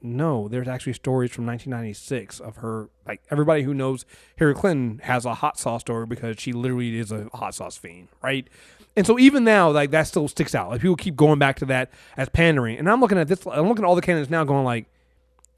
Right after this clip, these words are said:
Michael Bloomberg is literally out here paying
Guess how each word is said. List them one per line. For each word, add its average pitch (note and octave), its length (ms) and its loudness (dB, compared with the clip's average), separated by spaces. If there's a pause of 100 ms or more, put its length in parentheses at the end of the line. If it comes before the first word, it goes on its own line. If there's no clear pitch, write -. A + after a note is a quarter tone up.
(720)
Michael G3 300 2
Bloomberg D3+ 480 -2
is A#2 100 -6
literally B2 560 -4
out A2 180 -6
here G2+ 280 -8
paying G2 720 -8